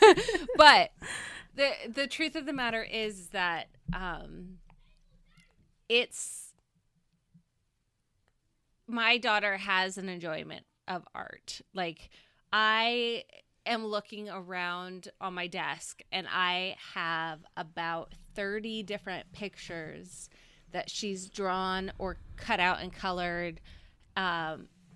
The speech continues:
and that are posted on my walls. Like, she's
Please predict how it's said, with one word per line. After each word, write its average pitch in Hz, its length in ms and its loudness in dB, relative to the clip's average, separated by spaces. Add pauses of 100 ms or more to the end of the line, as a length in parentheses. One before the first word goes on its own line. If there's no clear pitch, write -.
and 190 320 0
that 185 180 -2
are 165 100 -2
posted 180 640 -4 (120)
on 180 160 0
my 165 100 0
walls. - 460 -6
Like, 196 140 0
she's 214 360 -2